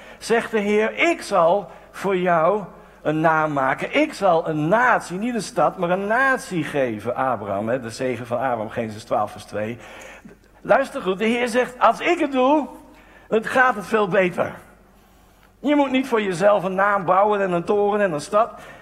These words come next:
Laat mij je zegenen." Genesis twaalf vers twee, de zegen van Abraham. "Ik zal je naam groot maken, ik zal je een natie geven." Niet een stad, maar een natie.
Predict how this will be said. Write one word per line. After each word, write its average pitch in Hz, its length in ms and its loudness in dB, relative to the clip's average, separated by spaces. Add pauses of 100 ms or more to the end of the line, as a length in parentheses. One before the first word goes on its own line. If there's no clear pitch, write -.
Laat 254 400 2
mij 277 260 4
je 285 100 -2
zegenen." 247 600 0
Genesis 190 380 -4
twaalf 247 260 2
vers 262 120 -12
twee, 202 260 0
de 151 80 -6
zegen 185 300 0
van 208 140 -2
Abraham. 165 500 0 (320)
"Ik 185 160 -2
zal 175 140 0
je 147 100 0
naam 123 240 0
groot 117 220 -2
maken, 113 240 0
ik 170 100 -6
zal 117 140 0
je 113 120 0
een 120 120 -2
natie 190 420 0
geven." 101 200 -4
Niet 185 120 -4
een 180 80 -6
stad, - 240 -4
maar 151 120 -6
een 170 100 -4
natie. 160 440 -4